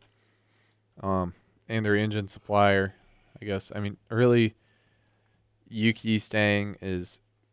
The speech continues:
currently more of a mechanism to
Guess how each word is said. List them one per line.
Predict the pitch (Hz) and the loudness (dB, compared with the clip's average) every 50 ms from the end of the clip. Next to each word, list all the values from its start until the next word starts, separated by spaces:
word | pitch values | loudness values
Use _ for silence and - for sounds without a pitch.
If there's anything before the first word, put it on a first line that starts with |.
| _ _ _ _ _ - | _ _ _ _ _ -8
currently | - - 160 151 123 113 113 113 110 | -2 2 4 4 4 2 2 0 0
more | 110 110 110 107 107 104 87 | 0 0 0 2 2 2 2
of | 98 98 98 98 98 95 107 - - | 2 2 2 2 0 -2 -4 -10 -14
a | - 92 95 92 90 90 90 87 87 - - _ _ _ _ _ _ _ _ _ _ _ _ _ _ _ _ _ _ _ _ _ _ _ _ _ _ _ - | -10 -8 -6 -6 -6 -6 -6 -8 -10 -12 -14 _ _ _ _ _ _ _ _ _ _ _ _ _ _ _ _ _ _ _ _ _ _ _ _ _ _ _ -8
mechanism | 95 95 95 - 98 95 92 90 92 92 90 90 | -6 -6 -4 -4 -4 -4 -4 -4 -6 -6 -8 -8
to | - - 90 92 90 87 87 | -8 -8 -6 -4 -4 -4 -6